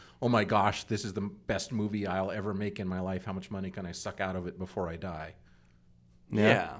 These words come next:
Speaker 2: Yeah.
Speaker 3: I mean, Disney's super commercial, but also, like, you like a lot of the things that Disney has made. It's like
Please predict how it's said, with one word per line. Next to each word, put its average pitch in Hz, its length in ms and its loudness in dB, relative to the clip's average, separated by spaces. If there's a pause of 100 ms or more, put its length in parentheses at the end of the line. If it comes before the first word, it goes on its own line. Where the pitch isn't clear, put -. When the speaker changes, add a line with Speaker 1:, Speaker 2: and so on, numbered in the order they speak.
(300)
Speaker 2:
Yeah. 113 80 -2 (360)
Speaker 3:
I 123 40 -12
mean, 131 240 -4 (480)
Disney's 156 480 0
super 135 280 -4
commercial, 123 380 -2
but 113 80 2
also, 135 260 6
like, 117 180 0
you 120 140 0
like 127 320 8
a 113 60 0
lot 104 240 6
of 98 80 -4
the 98 80 -10
things 110 240 -2
that 101 100 -8
Disney 104 240 -4
has 98 140 -8
made. 98 320 -4
It's 87 120 -8
like 95 200 -10